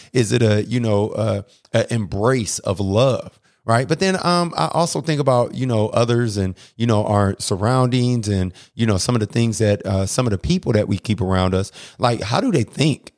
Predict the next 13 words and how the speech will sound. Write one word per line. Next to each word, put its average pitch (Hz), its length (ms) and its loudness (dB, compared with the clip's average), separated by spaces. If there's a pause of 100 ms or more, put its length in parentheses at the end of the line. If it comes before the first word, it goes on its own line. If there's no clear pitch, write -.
(120)
Right. 131 320 0 (420)
Um, 123 300 2
how 160 340 0
people 180 440 -2
think 120 400 0
and, 113 120 -2
and 110 300 -4
the 107 60 -2
group 131 320 -2
that - 180 -2
you 147 80 -2
hang 147 240 0
around 92 380 0